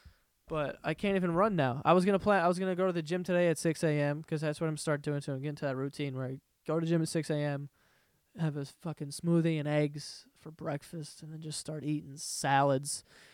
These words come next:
and just cutting out all the candy and just beers and whatever. Like, I can't. Oh, God. Football's the good, good, the good. I mean, God, I hate that football season is almost over, but it kinda is. We got, like,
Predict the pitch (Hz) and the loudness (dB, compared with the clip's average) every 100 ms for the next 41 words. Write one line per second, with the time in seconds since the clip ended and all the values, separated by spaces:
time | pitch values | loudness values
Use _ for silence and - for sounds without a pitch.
0 | _ _ 139 135 - - 160 160 143 143 | _ _ -4 -4 -4 -4 -2 0 0 0
1 | 151 139 - - 151 165 165 160 139 143 | 0 -2 -8 -10 -6 -4 -2 -2 -4 -8
2 | 143 - _ _ _ _ _ _ _ _ | -12 -16 _ _ _ _ _ _ _ _
3 | - 151 170 165 160 156 160 156 170 175 | -4 0 0 0 -2 -2 -2 -4 -4 -6
4 | - - - - 202 - 220 254 - 175 | -10 -12 -10 -12 -12 -14 -14 -14 -16 -16
5 | 202 - - _ 220 247 226 _ _ _ | -16 -18 -20 _ -18 -16 -18 _ _ _
6 | _ _ _ - 196 190 196 190 196 226 | _ _ _ 0 2 6 6 4 2 0
7 | 233 240 196 202 226 269 277 - 226 233 | 0 -4 -2 0 2 2 2 -2 -4 -4
8 | 233 - _ _ _ - 208 196 208 - | -6 -12 _ _ _ -16 -16 -4 -2 0
9 | - 208 196 233 - - 185 - 180 190 | 0 2 2 0 -2 0 0 0 2 2
10 | 185 175 160 147 156 151 147 - 147 156 | 4 4 2 0 2 0 0 2 2 2
11 | 147 147 139 160 - 170 170 170 - 165 | 2 2 2 -2 -4 0 2 2 2 2
12 | 165 - _ _ _ _ _ 156 151 165 | 0 -6 _ _ _ _ _ -2 2 4
13 | 165 160 - | 4 2 -2